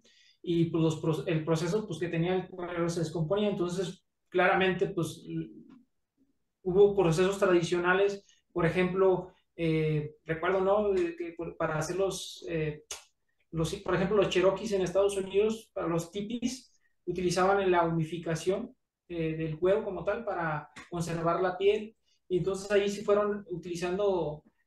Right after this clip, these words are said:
eh, tecnología, bueno, no tecnología, sino procesos tradicionales con, con algunos, eh, productos naturales. Entonces, a lo largo del tiempo, por, por ejemplo, utilizaban la orina, el estiércol.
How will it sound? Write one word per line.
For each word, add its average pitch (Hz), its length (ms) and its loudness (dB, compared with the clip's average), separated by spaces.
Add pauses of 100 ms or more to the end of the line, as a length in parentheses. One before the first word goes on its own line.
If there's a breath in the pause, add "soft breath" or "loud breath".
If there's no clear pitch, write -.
eh, 165 200 -2
tecnología, 165 760 -2
bueno, 202 320 0
no 202 140 2
tecnología, 190 500 0
sino 175 240 -4
procesos 165 320 -4
tradicionales 170 920 -2
con, 151 480 -2 (320 loud breath)
con 156 220 -2
algunos, 170 580 -2
eh, 147 340 -2 (680)
productos 185 500 0
naturales. 190 640 4 (200 soft breath)
Entonces, 202 260 2
a 208 40 6
lo 202 60 8
largo 196 260 6
del 208 80 2
tiempo, 214 280 -6
por, 185 140 -4
por 165 100 -4
ejemplo, 180 220 -6
utilizaban 175 380 -6
la 160 80 0
orina, 180 500 -2
el 156 80 -6
estiércol. 165 680 -4